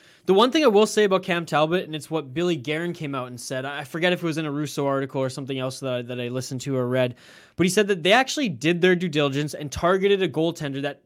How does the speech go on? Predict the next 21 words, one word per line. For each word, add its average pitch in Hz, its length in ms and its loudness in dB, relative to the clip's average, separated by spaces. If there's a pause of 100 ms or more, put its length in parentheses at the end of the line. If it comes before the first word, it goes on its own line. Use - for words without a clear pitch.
fit, - 600 -2 (260)
whose 180 160 -6
playing 220 360 2
style 143 560 0 (180)
and 160 160 -6
strengths, 170 540 -2 (400)
uh, 139 300 4
best 180 400 0
fit 196 440 -2
their 160 320 2
system, 120 720 -6
their 147 100 -2
defensive 151 480 -4
system, 135 360 -8
and 139 100 -10
Cam 175 220 0
Talbot 160 380 2
was 135 360 0
that 135 260 0
guy. 120 260 -2
So 143 300 0